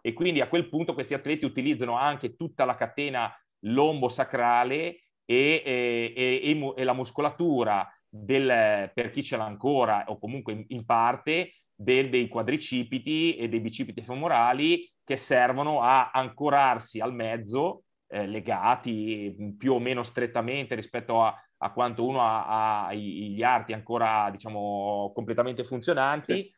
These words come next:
Speaker 1: Nel caso di Zanardi, eh, lui era chiuso come quasi dentro uno scarpone da sci, diciamo, no? Una struttura che lo accoglieva perfettamente, dove poteva lui perfettamente ancorarsi e fare in modo di poter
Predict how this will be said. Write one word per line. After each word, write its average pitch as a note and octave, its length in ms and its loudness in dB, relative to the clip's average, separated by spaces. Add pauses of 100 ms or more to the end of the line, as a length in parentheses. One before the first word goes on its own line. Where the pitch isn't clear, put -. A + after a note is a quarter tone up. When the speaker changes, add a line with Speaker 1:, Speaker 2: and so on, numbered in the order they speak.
(140)
Speaker 1:
Nel A#2 140 -2
caso C3+ 280 2
di A#2+ 140 -4
Zanardi, A#2+ 760 0 (180)
eh, G#2 120 -4
lui C3+ 180 2
era B2+ 260 4
chiuso D3 360 0
come C3 220 -6
quasi C3 280 4
dentro C3+ 320 -4
uno B2 140 -4
scarpone B2 560 0
da A#2 80 -2
sci, C3 360 -4
diciamo, A2+ 380 -4
no? C3 200 0
Una A#2 180 -4
struttura B2 540 -2
che A#2+ 100 -8
lo A2+ 100 -2
accoglieva A#2+ 500 -2 (240)
perfettamente, C#3+ 600 -4
dove A2+ 160 -2
poteva A#2 280 -6
lui B2 200 -4
perfettamente A#2+ 540 -8
ancorarsi C#3 580 0 (160)
e A2+ 120 -4
fare C#3 220 2
in E3+ 60 -2
modo D3+ 220 0
di A#2 140 -6
poter B2+ 480 -2